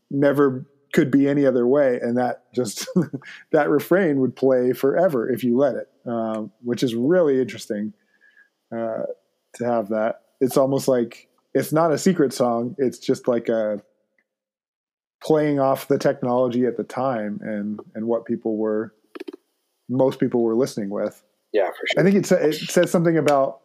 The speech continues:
Speaker 1: our, our generation, our age, that we don't have much of a memory of, uh,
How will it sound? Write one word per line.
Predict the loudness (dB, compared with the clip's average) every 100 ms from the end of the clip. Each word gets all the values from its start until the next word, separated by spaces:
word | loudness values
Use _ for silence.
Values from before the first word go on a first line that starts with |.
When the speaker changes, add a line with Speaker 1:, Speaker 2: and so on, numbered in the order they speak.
| 0
Speaker 1:
our, | 2 4 2 0 -4 -14 _ -4
our | -2
generation, | 0 2 2 2 0
our | -2 0
age, | 2 2 2 0 -4 -16 _ _ _ _ _ _ _
that | -4 0 2 4
we | 4
don't | 4 0
have | 0 2 2 2
much | 0 0
of | 0
a |
memory | 0 0 0 -2 -2
of, | -2 -2 -4 -8 -20 -20 _ _ -6
uh, | -4 -2 -4